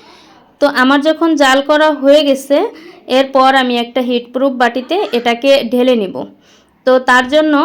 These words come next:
আমি এখানে একটা মেলামাইনের বাটি নিয়েছি, আর মেলামাইনের বাটিতে আমি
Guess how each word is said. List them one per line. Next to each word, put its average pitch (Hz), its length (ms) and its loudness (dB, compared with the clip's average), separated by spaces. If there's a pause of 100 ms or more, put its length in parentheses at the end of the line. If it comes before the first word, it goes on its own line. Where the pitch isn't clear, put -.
আমি 247 260 -2
এখানে 254 280 -4
একটা 254 180 -6
মেলামাইনের 233 580 -2
বাটি 247 240 -4
নিয়েছি, 262 500 -4 (300)
আর 233 220 -2 (240)
মেলামাইনের 240 640 0
বাটিতে 269 500 -2
আমি 240 400 -2